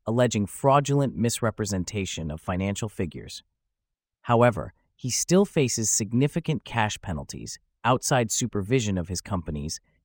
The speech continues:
and borrowing restrictions. Here to delve into the details is our correspondent.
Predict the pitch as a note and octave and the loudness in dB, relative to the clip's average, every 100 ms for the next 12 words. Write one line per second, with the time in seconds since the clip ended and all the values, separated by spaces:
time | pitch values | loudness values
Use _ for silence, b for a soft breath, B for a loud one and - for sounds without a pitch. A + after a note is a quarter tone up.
0 | _ G#2+ G2+ A#2 B2 A2 F2 D2 C#2 - | _ -2 2 4 6 6 2 -4 -6 -8
1 | D2+ - - G#2 - _ _ _ _ _ | -10 -10 -12 -12 -16 _ _ _ _ _
2 | _ F#3 G#3+ D3 A#2+ A#2 A2+ - B2+ C#3 | _ 2 2 2 4 4 4 2 -2 0
3 | A#2+ G2 G2 F#2+ - C2+ C#2+ - - G#2 | -2 -4 -4 -4 -6 -8 -8 -10 -6 -2
4 | G2+ G2 - F#2+ F2 - E2+ C#2+ - - | 0 0 -2 -2 -2 -4 -4 -4 -10 -18